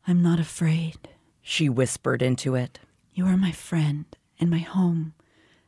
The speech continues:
Speaker 1: Thank you for sharing this with me." So she just stands in the dark. But it, it's a big, it's a big deal. I get it.
Speaker 2: It is, I, it is a big deal, and it's good because she's facing her fears,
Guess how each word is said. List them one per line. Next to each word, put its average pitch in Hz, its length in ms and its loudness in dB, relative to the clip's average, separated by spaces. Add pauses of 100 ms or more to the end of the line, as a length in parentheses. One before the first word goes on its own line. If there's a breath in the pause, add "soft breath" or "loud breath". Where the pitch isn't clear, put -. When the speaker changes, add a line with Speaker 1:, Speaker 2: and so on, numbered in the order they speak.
(120)
Speaker 1:
Thank 190 240 -4
you 190 60 -8
for 185 120 -6
sharing 160 400 -2
this 156 180 -6
with - 140 -12
me." 147 280 -8 (1160)
So - 140 -2
she 180 120 -8
just 196 420 -4 (380 soft breath)
stands 196 520 -4
in 226 80 2
the 214 60 -2
dark. 262 380 -6 (1080 soft breath)
But 175 240 0
it, - 280 6
it's 240 160 6
a 294 60 6
big, 302 340 4 (320)
it's 262 220 -4
a 294 40 8
big 254 240 2
deal. 254 180 6
I 277 100 8
get 277 220 6
it. 294 80 6
Speaker 2:
It 302 40 6
is, 302 300 6
I, 247 160 8
it 220 200 6
is 233 180 6
a 269 60 4
big 262 240 4
deal, 302 440 8
and 208 180 6
it's 208 180 4
good 214 240 6
because 226 220 2
she's 233 220 0
facing 185 400 4
her 277 200 6
fears, 262 880 0